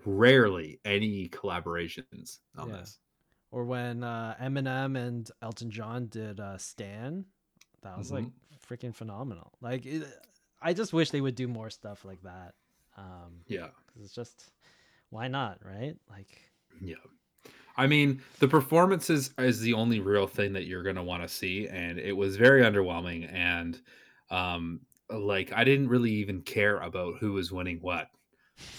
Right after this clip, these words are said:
Speaker 1: right? Like, I <laughs> didn't, I just didn't care because it's just like, this is not a, I, I disagree with this entirely. <laughs>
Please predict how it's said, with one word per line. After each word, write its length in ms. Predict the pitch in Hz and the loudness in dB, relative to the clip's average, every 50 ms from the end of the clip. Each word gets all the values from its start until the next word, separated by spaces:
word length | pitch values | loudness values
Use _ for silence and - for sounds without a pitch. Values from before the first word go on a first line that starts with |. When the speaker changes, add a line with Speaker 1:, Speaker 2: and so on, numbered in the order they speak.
| - - | -8 -4
Speaker 1:
right? 180 | 95 95 107 101 | -2 0 0 -2
Like, 180 | 92 90 92 | -2 -6 -4
I 100 | 98 107 | -4 -6
<laughs> 260 | 113 - - - 127 | -6 -4 -4 -4 -4
didn't, 100 | - - | -4 0
I 120 | 117 117 117 | 0 0 2
just 220 | 113 127 127 131 - | 2 2 0 4 8
didn't 300 | 135 131 127 123 107 - | 8 8 8 8 4 0
care 300 | - - 117 120 110 98 | 0 2 2 4 2 2
because 320 | 92 90 - - 98 92 | 0 -2 -6 -6 -6 -6
it's 160 | 98 87 - | -6 -6 -4
just 200 | - 101 - - 107 | -4 -4 -4 -4 -6
like, 220 | 98 95 90 87 | -6 -6 -4 -2
this 220 | 104 107 104 - | -2 -2 -2 0
is 140 | 127 120 101 104 | -2 -2 -2 -2
not 340 | 110 107 110 120 123 110 101 | -2 0 0 0 -2 -2 -4
a, 220 | 98 95 92 92 101 127 _ - | -6 -6 -6 -8 -10 _ _ -6
I, 160 | 95 98 104 98 101 | -4 -4 -4 -2 -2
I 120 | 104 104 | -2 -2
disagree 520 | 98 - 104 - - 104 - - 117 113 | -2 -4 -6 -4 -4 -6 -4 -4 -4 -4
with 160 | 107 104 101 - | -4 -6 -6 -6
this 260 | 101 92 87 - - | -6 -6 -6 -8 -10
entirely. 640 | - 101 92 87 - - 101 117 120 113 113 110 92 | -12 -12 -12 -8 -4 0 0 2 2 2 0 0 -2
<laughs> 80 | 87 | -2